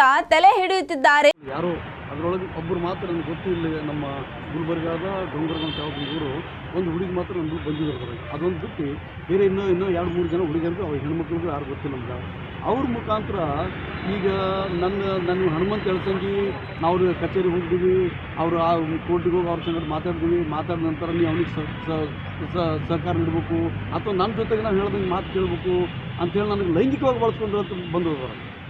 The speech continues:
Speaker 2: ಲೈಂಗಿಕವಾಗಿ ಬಳಸ್ಕೊಂಡ್ರು ಅಂತಂದಾಗ ಲೈಂಗಿಕ ಬಳಸ್ಕೊಂಡ್ರು ಅಂತ ಆ ಒಂದು ಬೇಸಿಸ್ ಮ್ಯಾಗ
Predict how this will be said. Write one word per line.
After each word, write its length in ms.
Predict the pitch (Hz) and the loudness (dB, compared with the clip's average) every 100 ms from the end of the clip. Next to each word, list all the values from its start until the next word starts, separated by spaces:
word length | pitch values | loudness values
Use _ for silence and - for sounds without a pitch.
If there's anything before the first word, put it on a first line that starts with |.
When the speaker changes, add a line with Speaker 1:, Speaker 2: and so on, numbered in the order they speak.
| - | 0
Speaker 2:
ಲೈಂಗಿಕವಾಗಿ 580 | 180 247 262 262 254 220 | 2 2 0 0 0 2
ಬಳಸ್ಕೊಂಡ್ರು 540 | 220 233 233 233 220 | 0 0 -2 -2 0
ಅಂತಂದಾಗ 480 | 220 202 196 208 285 | -2 0 -2 -2 0
ಲೈಂಗಿಕ 400 | 190 214 202 180 | 0 -2 -4 -2
ಬಳಸ್ಕೊಂಡ್ರು 640 | 185 160 170 160 175 165 170 | -2 0 -2 -2 -2 0 0
ಅಂತ 180 | 165 160 | 0 -2
ಆ 200 | 143 202 | 0 0
ಒಂದು 180 | 214 | 2
ಬೇಸಿಸ್ 300 | 175 180 175 | 2 0 0
ಮ್ಯಾಗ 220 | 160 165 | -2 -2